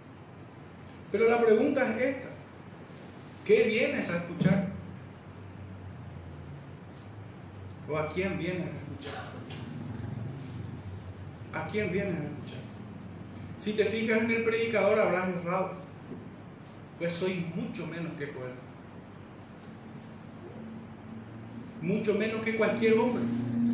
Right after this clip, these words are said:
Pero si te fijas en el mensaje y lo recibes con temor reverente, porque es la palabra de Dios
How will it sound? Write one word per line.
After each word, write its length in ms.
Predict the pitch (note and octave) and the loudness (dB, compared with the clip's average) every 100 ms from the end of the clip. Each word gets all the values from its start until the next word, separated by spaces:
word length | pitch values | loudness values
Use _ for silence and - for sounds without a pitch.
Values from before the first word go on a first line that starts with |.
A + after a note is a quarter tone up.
| - - | 6 8
Pero 160 | G#3+ A3+ | 8 10
si 160 | A3 | 8
te 140 | A3 A3 | 6 4
fijas 400 | B3+ C4+ C4 B3+ | 4 4 6 6
en 120 | B3+ | 6
el 140 | B3 | 4
mensaje 560 | A3 F3 E3+ F#3+ G3 G3 - - - - - - - | 4 2 2 2 2 0 -6 -10 -10 -10 -10 -10 -6
y 80 | F3 | 2
lo 180 | F#3 F#3 | 4 4
recibes 440 | F3+ - A3 A3 | 4 2 4 4
con 240 | G#3+ G#3 - | 4 2 4
temor 320 | F3+ F#3 G3+ | 4 4 4
reverente, 560 | G3+ F#3+ F3 G3+ - - - - - - - - - - | 4 4 4 2 0 -6 -8 -8 -8 -8 -10 -12 -14 0
porque 600 | G3 G3+ G3 F#3 F3 F3 - - - - - - - - | 8 8 8 4 2 0 -8 -12 -14 -14 -14 -14 -6 2
es 300 | G3+ G3+ G3+ | 4 4 4
la 180 | G3+ G3+ | 4 6
palabra 560 | F3 F3 A3+ B3+ A3 | 4 4 2 0 -2
de 200 | F3 D3+ | -2 -2
Dios 160 | F#3 | -2